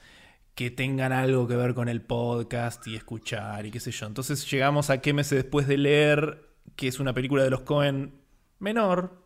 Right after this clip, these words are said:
Eh, si bien la vimos, hubo,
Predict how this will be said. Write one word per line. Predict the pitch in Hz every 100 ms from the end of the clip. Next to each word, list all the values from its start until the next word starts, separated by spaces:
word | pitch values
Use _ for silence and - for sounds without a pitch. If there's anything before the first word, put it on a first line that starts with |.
| _ _ _ - - - _ -
Eh, | - - - 69 -
si | - 170
bien | 233 285 240 196 175 165 160
la | 156 160
vimos, | 196 214 208 185 170 156 143 143 131 - -
hubo, | - 208 214 190 160 151 139